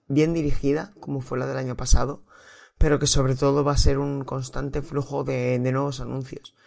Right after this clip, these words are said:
En el artículo que hemos publicado en la web nos hemos ceñido únicamente a lo que es información, pero bueno, como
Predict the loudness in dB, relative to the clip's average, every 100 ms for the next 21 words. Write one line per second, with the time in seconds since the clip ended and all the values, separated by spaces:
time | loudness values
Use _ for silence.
0 | -20 -20 -20 -12 -2 2 4 6 6 6
1 | 6 4 -2 -2 -2 2 2 2 2 2
2 | 0 -2 -8 _ _ _ _ _ _ _
3 | _ -18 -12 -10 -8 -8 -8 -6 -4 -2
4 | -2 -2 -4 -4 -6 -4 -4 -4 -4 -4
5 | -6 -6 -8 -4 -4 -6 -10 _ _ _
6 | _ _ _ _ -2 2 2 2 0 -2
7 | -6 -4 -6 -6 -10